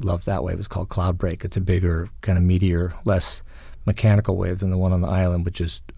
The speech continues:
among the highest quality waves in the world. And Cloud Break is too, for that matter. And I got really quite addicted to Cloud Break.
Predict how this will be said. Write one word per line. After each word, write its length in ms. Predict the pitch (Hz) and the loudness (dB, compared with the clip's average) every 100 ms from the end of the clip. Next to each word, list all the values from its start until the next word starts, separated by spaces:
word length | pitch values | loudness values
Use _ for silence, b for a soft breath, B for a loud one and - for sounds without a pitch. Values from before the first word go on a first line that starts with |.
| - | -2
among 340 | 113 107 98 | 4 6 6
the 140 | 92 87 | 4 2
highest 320 | 101 87 - | 2 2 0
quality 260 | 101 95 | 0 0
waves 280 | 85 85 87 | 0 -2 -4
in 60 | 85 | -4
the 40 | |
world. 360 | 85 95 87 - B B B B B B - | 0 2 0 -2 B B B B B B 0
And 180 | 95 | 2
Cloud 180 | - 104 | 4 4
Break 220 | 92 87 | 4 0
is 140 | 90 85 | -2 -2
too, 220 | - 95 | 0 0
for 120 | - | 0
that 140 | 95 - | -4 -2
matter. 360 | 90 87 92 B B B - | -4 -4 -6 B B B 0
And 340 | 95 90 90 | 2 4 2
I 80 | 104 | 0
got 280 | 92 87 101 | -2 -2 2
really 340 | 101 85 85 - - | 2 2 -2 -10 -2
quite 220 | 107 92 | 2 2
addicted 400 | 85 90 - 117 | 0 -2 -4 -8
to 80 | 120 | -8
Cloud 280 | - 90 | -6 -6
Break. 320 | 90 78 - | -6 -8 -10